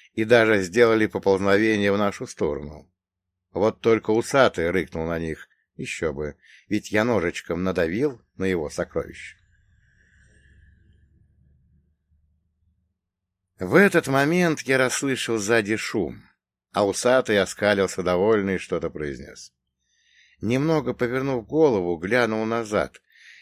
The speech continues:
и увидел, как из соседней комнаты вывалил ещё десяток иностранных охраны. Растолкав людей, из толпы вышел офицер —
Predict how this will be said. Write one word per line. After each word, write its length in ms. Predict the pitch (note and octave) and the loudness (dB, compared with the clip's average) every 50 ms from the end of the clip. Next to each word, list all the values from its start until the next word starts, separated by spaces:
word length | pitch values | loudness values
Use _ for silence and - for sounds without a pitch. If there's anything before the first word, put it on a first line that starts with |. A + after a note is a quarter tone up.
| - _ | -10 _
и 100 | - G#2+ | -2 -2
увидел, 400 | B2 C3+ C#3+ C#3 A#2+ B2+ A#2+ A#2 | 0 0 0 0 2 2 2 4
как 300 | - - B2+ A2+ - - | 4 2 2 2 2 -2
из 140 | G#2 - | -6 -2
соседней 520 | - - A#2 G#2+ - B2 A#2+ A2 G2+ G#2+ G2+ | 0 2 2 2 2 0 0 0 0 -2 -4
комнаты 500 | - - D3 C3+ C3 B2 G2+ - G#2 F#2+ | -2 -2 -2 -2 -2 -4 -4 -4 -4 -2
вывалил 400 | G2 A#2 A#2 G#2+ G#2 G#2 G#2+ A2+ | -2 -2 -2 0 0 2 0 0
ещё 320 | B2 - - - C3 G#2+ E2 | 0 -4 -4 -2 0 0 0
десяток 560 | D2+ D#2+ - - F#2 E2 D#2+ - D#2+ D2+ - | -2 -6 -6 -4 -2 -2 -2 -4 -8 -8 -8
иностранных 640 | D#2+ D#2+ D#2+ - - E2 D#2+ D#2 D#2 D#2+ D#2 - - | -8 -8 -8 -6 -4 -4 -4 -4 -4 -8 -10 -10 -10
охраны. 640 | D#2 D2+ - E2 D2+ D2+ D2+ D2 C#2+ C#2+ D2 - _ _ _ _ _ _ _ _ _ _ _ _ _ _ _ _ - | -12 -10 -8 -8 -8 -8 -8 -10 -14 -14 -16 -18 _ _ _ _ _ _ _ _ _ _ _ _ _ _ _ _ -2
Растолкав 760 | - G#2 G2+ - - - A2 G#2+ G#2 - A#2 G#2+ G2+ - - | -2 -2 0 0 2 2 2 4 4 4 2 2 2 2 0
людей, 340 | G2+ G2 G2 A#2 A#2+ A#2 | -2 0 0 0 0 0
из 100 | G#2 - | -2 -2
толпы 360 | - - G#2 G2+ F#2+ - G2+ G2 | 0 0 2 2 0 0 -2 -2
вышел 360 | F#2+ F#2+ F#2+ - - F#2+ F#2+ | -2 -2 -4 -4 -2 -2 -2
офицер — 580 | F#2+ - A#2 A2 - - E2+ D#2 D2 - - | -2 -2 -6 -8 -6 -6 -6 -6 -6 -8 -14